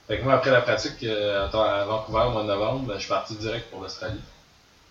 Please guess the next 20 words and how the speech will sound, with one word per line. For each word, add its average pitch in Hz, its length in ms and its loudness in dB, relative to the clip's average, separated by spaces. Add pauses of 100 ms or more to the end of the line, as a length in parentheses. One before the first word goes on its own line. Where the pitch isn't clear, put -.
Euh, 90 400 -4 (380)
fait 101 80 -2
que - 60 -4
c'est, - 100 -8 (800)
il 110 60 -8
y 110 40 -2
a 110 40 2
eu 127 260 2
des, 113 340 -2
des 107 120 -2
bons 110 180 -2
côtés, 113 260 -4
des 127 100 -4
mauvais 107 240 -2
côtés, 107 320 -8
là, 143 160 -4
dans 107 80 -6
le 98 60 -6
sens 123 200 -4
que 110 220 0